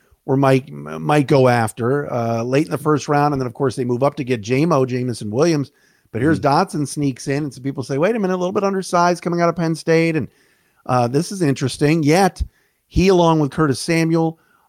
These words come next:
Speaker 1: um, the, and, and Terry McLaurin,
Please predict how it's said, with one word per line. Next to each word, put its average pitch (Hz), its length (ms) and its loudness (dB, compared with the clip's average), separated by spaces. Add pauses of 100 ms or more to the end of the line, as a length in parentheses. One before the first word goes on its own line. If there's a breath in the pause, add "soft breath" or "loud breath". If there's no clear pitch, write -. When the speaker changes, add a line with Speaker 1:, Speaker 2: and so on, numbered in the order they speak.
Speaker 1:
um, 110 600 -2 (460)
the, 110 160 -10
and, 123 640 -10
and 123 180 -6
Terry 151 200 2
McLaurin, 139 640 0